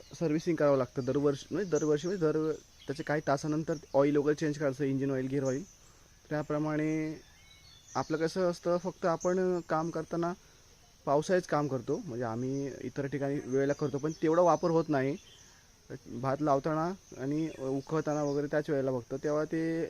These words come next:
त्याचे तास तेवढेच असतात. मग दरवर्षी आम्ही ऑइल बदलतो, वर्षाने वर्ष, ह्या वर्षी बदलतो तर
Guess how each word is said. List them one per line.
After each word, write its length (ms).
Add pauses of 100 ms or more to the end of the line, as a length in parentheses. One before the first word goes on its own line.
(140)
त्याचे 220
तास 220
तेवढेच 300 (380)
असतात. 240 (320)
मग 180
दरवर्षी 440
आम्ही 200
ऑइल 160
बदलतो, 400 (320)
वर्षाने 540 (160)
वर्ष, 320
ह्या 160
वर्षी 280
बदलतो 260
तर 60